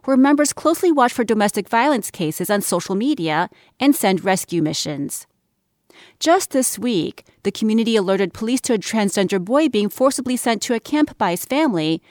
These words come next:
to correct his behavior. Other efforts include establishing a transgender hotline to respond to medical and psychological needs, as well as provide support, Xiaomi said. Chao says the reality is that Chinese society still embraces two-dimensional gender views,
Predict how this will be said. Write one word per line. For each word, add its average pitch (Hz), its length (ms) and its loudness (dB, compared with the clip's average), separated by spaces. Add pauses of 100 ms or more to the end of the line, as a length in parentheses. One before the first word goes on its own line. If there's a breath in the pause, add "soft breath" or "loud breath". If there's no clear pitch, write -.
(140 soft breath)
to - 160 -4
correct 302 440 0
his 202 100 -4
behavior. 196 720 -4 (600)
Other 220 280 4
efforts 185 400 -2
include 180 320 0
establishing 202 600 0
a 180 60 0
transgender 185 640 0
hotline 170 640 -4 (280 soft breath)
to 294 120 -2
respond 320 400 2
to 339 100 4
medical 226 380 2
and 240 100 0
psychological 175 720 0
needs, 185 540 -2 (360 soft breath)
as 190 160 0
well 185 160 0
as 202 80 -2
provide 165 380 -2
support, 214 640 0
Xiaomi 170 420 -2
said. 170 420 -4 (680)
Chao 277 300 2
says 226 240 2
the 208 120 0
reality 202 460 4
is 180 80 0
that - 180 0
Chinese 240 380 2
society 220 440 0
still 311 300 0
embraces 220 440 4
two-dimensional 226 760 0
gender 214 340 0
views, 202 520 -2